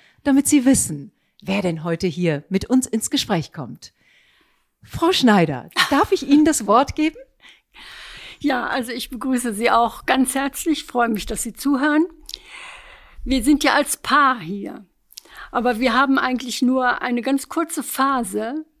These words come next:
Speaker 2: einzeln verbracht. Als ich achtzehn war und Nikolaus zwanzig, haben wir uns an der Theologischen Hochschule in Wuppertal kennengelernt. Beide waren wir auf dem Weg, Volltheologie zu studieren und, ähm,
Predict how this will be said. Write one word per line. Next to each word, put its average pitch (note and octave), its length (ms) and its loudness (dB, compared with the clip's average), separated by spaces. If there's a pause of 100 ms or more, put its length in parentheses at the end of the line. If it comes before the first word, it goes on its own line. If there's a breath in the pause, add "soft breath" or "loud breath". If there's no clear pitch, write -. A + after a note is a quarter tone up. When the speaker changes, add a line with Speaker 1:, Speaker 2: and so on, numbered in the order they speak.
(140)
Speaker 2:
einzeln B3+ 500 0
verbracht. - 800 -8 (320)
Als A#3 220 -6
ich - 320 -6
achtzehn C#4+ 540 2
war D#4 380 0
und A#3 400 -10
Nikolaus A3+ 640 -4
zwanzig, B3+ 520 -4
haben A3+ 220 -2
wir A#3 140 -2
uns A3 260 -8
an A3+ 200 -6
der G#3+ 160 -10
Theologischen A3+ 640 -6
Hochschule A#3 520 -6
in F#3+ 240 -6
Wuppertal D4+ 460 -2
kennengelernt. D4 720 -2 (640 loud breath)
Beide C#4+ 600 2 (680)
waren A#3 500 0
wir G#3+ 480 -4
auf G#3 180 -8
dem A3 200 -4
Weg, G#3+ 200 -4
Volltheologie A#3 1000 -2
zu C4+ 140 -6
studieren C#4 640 0
und, A3+ 400 -6
ähm, A#3 260 -8